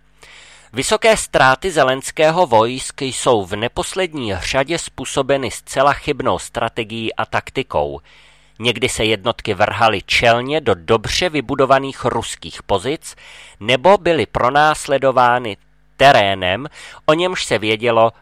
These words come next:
že je zaminovaný. Než stačili sami vypálit jediný výstřel,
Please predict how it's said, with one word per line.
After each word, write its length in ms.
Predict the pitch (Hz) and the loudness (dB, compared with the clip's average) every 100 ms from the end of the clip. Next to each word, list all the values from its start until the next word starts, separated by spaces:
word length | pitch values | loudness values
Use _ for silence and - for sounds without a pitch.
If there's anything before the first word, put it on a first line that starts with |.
| - | -14
že 160 | 80 | -2
je 180 | 101 107 | 2 2
zaminovaný. 680 | 123 120 98 82 71 65 57 _ _ _ _ _ _ _ - | 4 2 2 -2 -2 -6 -10 _ _ _ _ _ _ _ -10
Než 280 | 110 113 - | -2 -2 -2
stačili 520 | - 131 - 135 113 | -4 -4 -2 -4 -4
sami 440 | - - 120 127 | -4 0 0 0
vypálit 640 | 156 151 - 110 107 107 107 | -4 -4 0 0 0 -4 -6
jediný 460 | 95 85 85 85 | -6 -6 -10 -10
výstřel, 800 | 95 135 - - - 151 143 139 | -10 -12 -12 -12 -4 0 2 0